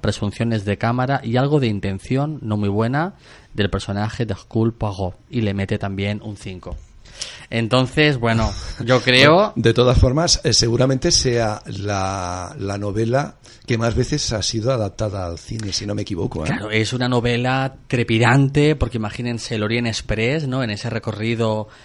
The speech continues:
Speaker 1: de París al Oriente Medio, ¿no? Eh, tantas horas de viaje, y en donde se comete un crimen y durante, con el tren en marcha, bueno, en marcha no siempre, que hay un momento que se para,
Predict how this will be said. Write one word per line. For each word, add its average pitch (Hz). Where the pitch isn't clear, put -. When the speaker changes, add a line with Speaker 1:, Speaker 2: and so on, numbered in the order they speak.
Speaker 1:
de 110
París 120
al 110
Oriente 110
Medio, 113
¿no? 143
Eh, 110
tantas 120
horas 113
de 104
viaje, 135
y 117
en 107
donde 107
se 123
comete 107
un 127
crimen 180
y 180
durante, 104
con 104
el 98
tren 110
en 107
marcha, 139
bueno, -
en 110
marcha 113
no 117
siempre, 143
que 139
hay 123
un 113
momento 104
que -
se 104
para, 131